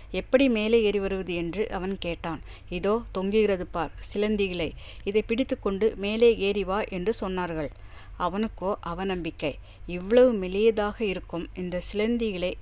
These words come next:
நம்மை தாங்குமா? கையால் தொட்டதும் அறுந்து போகுமே. இதை நம்பி எப்படி மேலே ஏறி செல்வது?" என்று யோசிக்கத் தொடங்கினான். அவனது தயக்கத்தை பார்த்து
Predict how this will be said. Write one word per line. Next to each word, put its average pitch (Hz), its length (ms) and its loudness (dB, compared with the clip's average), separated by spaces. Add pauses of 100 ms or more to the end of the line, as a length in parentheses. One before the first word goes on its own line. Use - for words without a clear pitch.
நம்மை 185 380 -4
தாங்குமா? 170 480 -2 (460)
கையால் 220 460 4
தொட்டதும் 190 520 -2
அறுந்து 202 400 0
போகுமே. 175 520 -4
இதை 214 200 2
நம்பி 233 320 0
எப்படி 208 320 0
மேலே 208 420 4
ஏறி 196 180 0
செல்வது?" 175 400 -4
என்று 165 280 2 (300)
யோசிக்கத் 220 420 2
தொடங்கினான். 160 480 0 (320)
அவனது 196 300 0
தயக்கத்தை 233 500 2
பார்த்து 185 460 -2